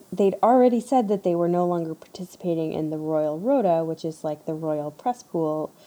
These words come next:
which tends to come from those papers most heavily. So it was sort of like, in some corners, it was like the equivalent of saying,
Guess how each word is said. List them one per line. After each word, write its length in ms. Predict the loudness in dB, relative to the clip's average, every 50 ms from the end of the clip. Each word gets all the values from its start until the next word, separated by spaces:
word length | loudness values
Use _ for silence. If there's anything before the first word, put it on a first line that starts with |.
| -20 _ _
which 220 | -4 -4 -4 -6
tends 360 | -6 -2 -2 0 0 -2 -4
to 120 | -6 -8 -10
come 380 | -6 -4 -2 -2 0 -2 -4
from 400 | -4 -2 -2 0 0 0 -2 -2
those 500 | -2 0 0 0 0 -2 -2 -4 -6 -12 _ _ _ -16 -8
papers 680 | -6 -6 -6 -4 -6 -8 -8 -6 -6 -8 -8 -8 -6 -6
most 240 | -6 -6 -8 -10 -4
heavily. 680 | -2 -2 0 0 -2 -2 -2 -4 -4 -4 -6 -8 -8 -10 _ _ _ _ _ _ _ _ _ _ _ _ _ _ _ _ _ _
So 200 | -6 0 2 2
it 40 | 4
was 160 | 4 2 0
sort 420 | -4 -10 -6 0 2 4 4 4 4
of 120 | 2 2
like, 380 | 2 2 4 4 4 2 2 -2
in 120 | -4 -4
some 280 | -4 -2 0 0 2 0
corners, 480 | 0 0 0 2 2 2 0 0 -2 -2
it 80 | 0
was 180 | 0 0 0 0
like 160 | -2 -4 -2
the 80 | -4 -4
equivalent 560 | -4 -4 -2 -2 0 2 2 0 0 0 -2
of 100 | -4 -6
saying, 840 | -6 -4 -2 0 2 2 2 0 0 0 0 -2 -2 -4 -6 -8